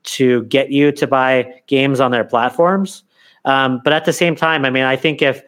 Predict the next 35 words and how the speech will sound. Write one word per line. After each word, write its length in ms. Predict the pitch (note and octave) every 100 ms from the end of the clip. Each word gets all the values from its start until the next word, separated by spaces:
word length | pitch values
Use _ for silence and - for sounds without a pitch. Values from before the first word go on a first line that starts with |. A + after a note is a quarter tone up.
| _ _ _ _ -
if 160 | C#3
Oculus 680 | D#3 C#3 D3+ E3+ D#3 D#3 -
wants 340 | C#3+ C#3 C3 -
to 100 | -
pay 560 | - C3+ C3+ C#3 C#3 - _ _
to 120 | -
have 220 | C3 C#3+ B2
certain 320 | D#3 C#3 C3
content 460 | C3+ C3 C#3 C3 -
produced, 480 | B2 B2+ D3 D3
or 180 | C3+ B2
if 140 | A#2+ B2 _ _ _ _ B2
Valve 440 | B2+ B2 C#3 D3
wants 320 | D3+ D#3+ D#3 -
to 60 |
pay 240 | - D#3 D#3+
to 80 |
have 220 | D3+ D#3 C3
certain 300 | E3+ D#3 C#3+
content 440 | D3 C#3+ D#3 C#3
produced, 500 | D#3 D#3 D#3+ D#3+ - _ _ _ _ _ _ -
Epic 560 | C#3 D#3 D#3+ D#3+ - -
with, 380 | C3+ C3+ C3 _ -
with 260 | B2+ B2+
their 240 | C#3+ C3 C3
Epic 260 | C3 C3+
Game 240 | A#2 B2+ C3+
Store, 540 | - D3 C#3 C3+ C3+ - _
like, 140 | C3
I 140 | C#3+ D#3+
don't 180 | F#3+ -
care 240 | D#3 C#3
where 560 | A2 A2+ C3 C#3+ C#3+ B2+
a 60 |
title 640 | A#2+ C3 B2+ B2 B2 B2